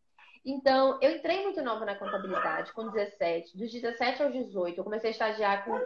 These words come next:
três meses de faculdade. E aí eu fi-, comecei a fazer o estágio. Logo em seguida, eu fiz a, o, o processo seletivo de auditoria e consultoria. Passei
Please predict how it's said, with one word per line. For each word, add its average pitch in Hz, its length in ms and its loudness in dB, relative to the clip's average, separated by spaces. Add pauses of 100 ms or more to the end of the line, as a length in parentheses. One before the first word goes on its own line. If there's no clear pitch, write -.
três 247 360 0
meses 214 500 -4
de 185 120 -10
faculdade. 180 600 -4 (720)
E 202 120 0
aí 190 260 4
eu 196 540 -4
fi-, 190 160 -14
comecei 220 340 0
a 247 40 2
fazer 247 260 0
o - 60 4
estágio. - 640 2 (720)
Logo 294 340 6
em - 80 -10
seguida, 254 400 -4
eu 247 120 -2
fiz 285 300 -8
a, 262 260 -2
o, 214 400 -6
o - 260 -12
processo 208 300 -4
seletivo 202 320 -2
de 196 80 0
auditoria 196 360 0
e 196 60 -10
consultoria. 180 560 -4
Passei 214 480 -2